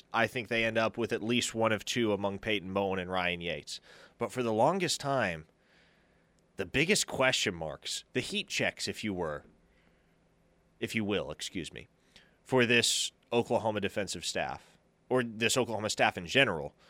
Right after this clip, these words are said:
were gonna be David Hicks and Malachi Coleman. Now it looks like there's a very,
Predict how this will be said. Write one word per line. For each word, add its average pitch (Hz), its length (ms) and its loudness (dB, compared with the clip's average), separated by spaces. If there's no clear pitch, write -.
were 110 80 -10
gonna 110 100 4
be 104 120 0
David 139 380 4
Hicks - 580 0
and 73 180 -10
Malachi 104 500 2
Coleman. 78 380 -6
Now 143 180 4
it 156 60 4
looks 156 180 0
like 135 140 0
there's 95 160 -2
a 82 80 -6
very, 117 880 4